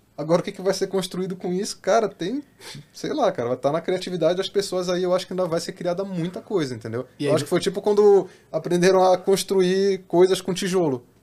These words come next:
Speaker 1: Caramba,
Speaker 2: Sim.
Speaker 1: cara, você pode construir uma casa, um, uma mesa, um, sei lá, cara, um, um banco, um prédio,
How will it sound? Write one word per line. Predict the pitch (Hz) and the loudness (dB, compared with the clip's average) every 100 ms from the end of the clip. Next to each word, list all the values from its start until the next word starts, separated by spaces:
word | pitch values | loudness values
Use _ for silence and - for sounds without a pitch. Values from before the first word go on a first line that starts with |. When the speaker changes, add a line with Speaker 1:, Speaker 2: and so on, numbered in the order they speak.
| _ _ - | _ _ -8
Speaker 1:
Caramba, | 294 381 240 254 | -4 -2 -2 0
Speaker 2:
Sim. | |
Speaker 1:
cara, | 143 | 0
você | 143 | 0
pode | 175 160 | -2 -2
construir | 165 - | -6 -4
uma | 170 165 | -2 -2
casa, | - 147 151 | 0 0 0
um, | 151 151 147 143 | -2 -4 -4 -4
uma | 147 | -4
mesa, | 147 139 143 143 | -2 0 -2 -2
um, | 143 139 | -4 -6
sei | 139 170 | -6 -6
lá, | 196 147 156 | -2 -2 -2
cara, | 139 131 | -2 -4
um, | 139 | -6
um | 135 151 147 | -4 -4 -4
banco, | 131 131 165 156 151 | 0 2 2 -2 -8
um | 147 | -10
prédio, | - 139 165 143 143 | -4 -2 0 -2 -8